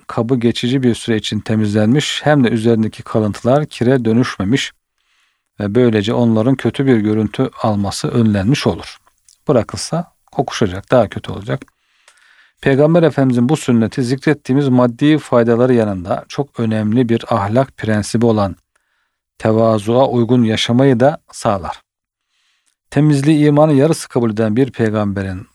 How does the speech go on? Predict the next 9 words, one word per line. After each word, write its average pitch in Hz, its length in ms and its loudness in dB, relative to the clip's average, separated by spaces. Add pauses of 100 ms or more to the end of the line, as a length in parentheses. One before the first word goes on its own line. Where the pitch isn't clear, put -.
(160)
parmağı 120 480 2
yalamayı 107 520 0
tavsiye 117 400 -4
etmesini 120 480 -4
garip 117 300 2
karşılayanlar 113 640 0
olabilir. 107 540 -2 (1040)
Onlara 147 520 4
bu 156 460 0